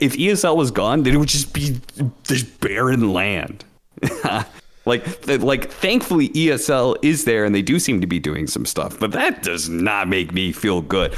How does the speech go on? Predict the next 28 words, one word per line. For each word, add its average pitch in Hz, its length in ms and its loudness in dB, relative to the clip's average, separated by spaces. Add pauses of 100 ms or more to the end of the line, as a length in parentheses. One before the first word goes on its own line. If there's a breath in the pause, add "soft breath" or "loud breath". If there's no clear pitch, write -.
(160 loud breath)
Like, 131 120 0
if 139 60 0
a 123 80 0
ga-, 113 300 -2
if 131 100 0
a 123 80 2
developer 120 800 0
is 131 240 0
saying, 151 260 2
like, 101 240 0
"We're 113 140 2
gonna 127 120 2
take 127 220 0
up 131 160 0
all 131 140 0
the 139 100 0
space," 143 480 0 (220 loud breath)
like, 87 180 0
fine. 76 400 -4 (720)
Like, 80 280 -2
you 101 360 0
know, 90 100 0
you, 92 320 0
you 98 240 0
can 107 100 0
at 92 120 2
least 90 320 -2
expect - 720 -2